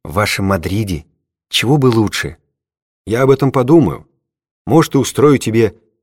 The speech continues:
где-нибудь такое место. Я бы вам в ножки поклонилась.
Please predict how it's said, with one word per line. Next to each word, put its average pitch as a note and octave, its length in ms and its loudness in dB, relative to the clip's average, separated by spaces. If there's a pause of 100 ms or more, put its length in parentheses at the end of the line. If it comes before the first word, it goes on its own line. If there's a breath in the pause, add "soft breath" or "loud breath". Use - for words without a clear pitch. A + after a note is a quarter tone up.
(140)
где-нибудь G#2 500 0
такое G#2 380 0
место. F#2 480 -2 (1120)
Я A#2+ 360 -2
бы B2 120 0
вам A#2 240 0
в G2+ 100 -6
ножки C#3+ 420 2
поклонилась. A#2+ 920 -2